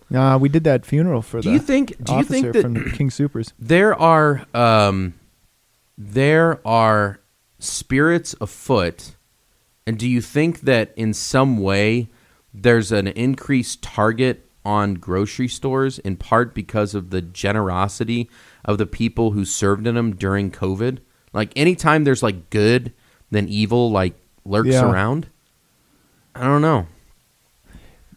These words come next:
Speaker 1: Yeah, I mean, it's an interesting thought. I figured it was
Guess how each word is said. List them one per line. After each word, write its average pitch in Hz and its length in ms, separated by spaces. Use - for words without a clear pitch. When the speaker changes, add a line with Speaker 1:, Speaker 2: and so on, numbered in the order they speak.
Speaker 1:
Yeah, 196 360
I - 100
mean, 175 200
it's 165 200
an 147 80
interesting 139 540
thought. 127 360
I 143 200
figured 135 360
it 135 100
was 120 220